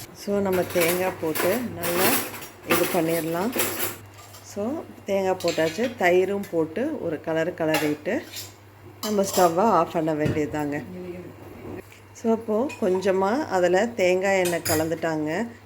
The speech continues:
இந்த அவியலுக்கு இந்த தேங்காய் எண்ணெய் தான் ரொம்ப, அ, ஒரு மெயின் விஷயங்க. ஏன்னா இதுதான் நம்மளுக்கு அந்த அரோமாவும் இதுவும் கொடுக்கும்.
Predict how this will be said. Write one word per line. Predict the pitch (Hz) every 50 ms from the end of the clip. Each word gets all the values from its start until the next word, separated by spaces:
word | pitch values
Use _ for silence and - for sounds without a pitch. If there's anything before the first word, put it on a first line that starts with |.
| - -
இந்த | 185 180 170
அவியலுக்கு | 165 160 165 190 208 214 220 214 185 - -
இந்த | 196 226 247 240 214
தேங்காய் | - - - 175 170 170 175 190 196 190
எண்ணெய் | 185 175 175 170 160
தான் | 175 196 220 202
ரொம்ப, | 196 170 160 165 170 185 202 226 277 294 - - - - - - - - - - - - -
அ, | 180 175 170 165 160 160 160 156 143
ஒரு | - - 92 165 180 180 175
மெயின் | 170 175 185 185 190 196 202 208 208 202
விஷயங்க. | 190 180 170 160 165 175 175 - 202 196 185 175 165 165 170 175
ஏன்னா | 185 180 175 175 190 208 208 190
இதுதான் | 180 170 180 185 180 196 196 220 285 330 - - - - - - - 190
நம்மளுக்கு | 175 175 160 -
அந்த | 170 156 160 170 170 156
அரோமாவும் | 175 180 190 196 196 190 185 180 190 214
இதுவும் | 214 180 160 175 180 180 185
கொடுக்கும். | 190 165 170 - - 175 190 277